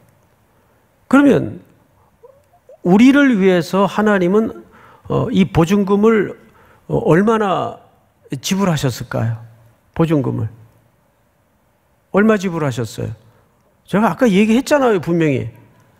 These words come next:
아드님을 십자가에 지불하신 거예요.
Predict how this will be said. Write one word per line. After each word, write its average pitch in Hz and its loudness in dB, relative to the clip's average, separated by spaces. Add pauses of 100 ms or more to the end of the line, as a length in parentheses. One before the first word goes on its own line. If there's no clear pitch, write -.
(600)
아드님을 285 0
십자가에 247 -2
지불하신 226 0
거예요. 156 -2